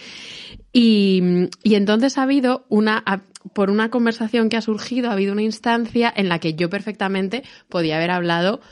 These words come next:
Speaker 2: de mi novia y mi lesbianismo.
Speaker 1: Ah.
Speaker 2: Pero claro, estaba en la autopista, en
Speaker 1: Ya.
Speaker 2: una situación como de vulnerabilidad, con el profesor de autoescuela, que era, pues, eh, un señor al uso, y me ha dado como muchísimo apuro.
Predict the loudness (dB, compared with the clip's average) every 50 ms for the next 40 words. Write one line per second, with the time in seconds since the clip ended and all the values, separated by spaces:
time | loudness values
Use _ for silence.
0 | -20 -20 -20 _ _ 0 2 2 2 2 0 0 0 0 -2 -2 -2 -2 0 0
1 | 0 0 -2 -2 -2 -2 -2 0 0 0 0 0 0 -4 -4 -4 -8 -10 -6 -4
2 | -4 -4 -4 -8 -16 -20 -20 _ _ 0 2 2 2 2 2 2 0 -2 -2 0
3 | 2 2 0 0 0 0 2 2 2 0 0 0 0 -2 0 2 2 2 2 2
4 | 0 -6 _ 0 2 2 4 4 4 2 2 2 2 0 -2 -2 -2 -2 0 0
5 | 0 0 0 0 0 2 0 2 2 2 2 2 2 2 2 2 2 0 0 2
6 | 2 2 2 0 0 -2 -2 -2 -2 -2 -2 -2 -4 -2 -2 -2 0 0 0 0
7 | 0 -2 -4 -4 -4 -8 -2 0 2 2 4 2 2 0 -2 -2 -4 -2 0 0
8 | 0 0 -2 -2 -6 _ _ -20 _ -20 -20 _ _ _ _ _ -4 -4 -4 -4
9 | -6 _ -6 -4 -4 -8 -8 -6 -4 -4 -2 -4 -6 -4 -4 0 2 2 4 4
10 | 2 0 -2 -6 -18 -20 -20 -20 -20 -20 -20 -20 -10 -4 -2 0 2 2 0 0
11 | 0 0 0 0 0 0 0 2 2 2 2 2 2 0 0 -4 -2 0 2 2
12 | 2 2 2 2 2 2 0 0 0 -2 0 0 0 0 0 0 0 0 2 2
13 | 4 4 2 0 0 -4 -10